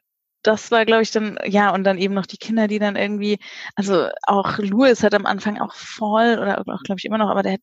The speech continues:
ständig über seine Freunde geredet und vermisst die auch einfach, glaub ich, mega. Und denen hat dann halt auch so diese Tagesstruktur, glaub ich, so gefehlt und so.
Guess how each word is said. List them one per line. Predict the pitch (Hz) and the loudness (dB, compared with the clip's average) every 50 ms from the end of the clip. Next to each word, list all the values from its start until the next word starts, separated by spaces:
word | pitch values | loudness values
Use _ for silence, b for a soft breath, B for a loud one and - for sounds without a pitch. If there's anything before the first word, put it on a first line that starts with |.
| _ - | _ -8
ständig | - - - - - 202 214 220 226 220 208 214 | -6 -6 -4 -2 0 0 0 0 0 -2 -4 -4
über | 214 214 208 | -2 -2 0
seine | 214 208 208 220 | 0 -2 -4 -4
Freunde | - - - - 214 214 220 233 233 226 220 208 | -8 -8 -2 2 4 4 4 4 4 2 2 2
geredet | 208 220 202 - 214 208 214 208 208 202 | 2 0 0 0 0 0 0 0 0 -2
und | 208 208 202 | -4 -6 -8
vermisst | - 220 214 214 214 214 - - - | -6 -4 -4 -2 -2 -4 -6 -6 -4
die | - - | -2 -2
auch | - 190 - | -2 -2 -2
einfach, | - 202 202 202 190 - | -4 -4 -4 -6 -6 -4
glaub | 214 208 208 | -2 0 0
ich, | 208 190 - | 0 -2 -4
mega. | 214 214 214 214 214 214 190 | -2 -2 0 2 2 2 2
Und | 196 196 - _ B B B B B B B B B B B B - | 0 -2 -6 _ B B B B B B B B B B B B -4
denen | 208 196 202 | 0 2 2
hat | 208 - | 2 2
dann | 196 196 | 2 0
halt | 208 - - | 2 2 2
auch | - 214 | 2 0
so | - - 220 | 0 0 -4
diese | 202 214 208 220 220 | -2 -4 -6 -6 -6
Tagesstruktur, | - - - 202 208 208 214 220 220 - - - - 202 - - 214 208 | -6 -4 -4 0 0 2 2 2 2 0 -2 -4 -6 -6 -2 0 0 2
glaub | 202 208 202 | 4 4 2
ich, | 208 202 - | 2 0 -2
so | 214 208 | -4 -4
gefehlt | 208 202 - - - 220 208 214 214 220 208 | -4 -6 -6 -4 -2 0 2 4 4 4 4
und | 202 208 | 2 2
so. | 202 214 | 2 2